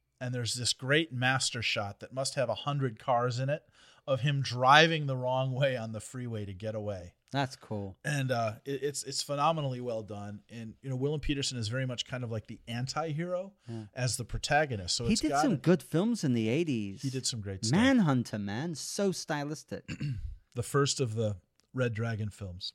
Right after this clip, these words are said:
Speaker 2: Yeah.
Speaker 1: And great. You know, Ronnie Cox's Hannibal Lecter is
Speaker 2: Yeah.
Speaker 1: phenomenal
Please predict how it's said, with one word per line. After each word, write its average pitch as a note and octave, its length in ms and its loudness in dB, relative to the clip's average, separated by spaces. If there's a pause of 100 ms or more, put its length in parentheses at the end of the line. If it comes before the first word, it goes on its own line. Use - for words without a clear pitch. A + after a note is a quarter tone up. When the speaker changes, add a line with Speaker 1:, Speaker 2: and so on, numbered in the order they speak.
(100)
Speaker 2:
Yeah. D3+ 340 0
Speaker 1:
And A2+ 180 -4
great. A#2 320 -6 (260)
You A#2+ 120 -6
know, G#2+ 280 -4
Ronnie A2+ 240 -8
Cox's G#2+ 640 -6 (300)
Hannibal G#2+ 280 0
Lecter G#2+ 320 -4
is F#2 140 -4
Speaker 2:
Yeah. G#2 180 0
Speaker 1:
phenomenal G2 400 -2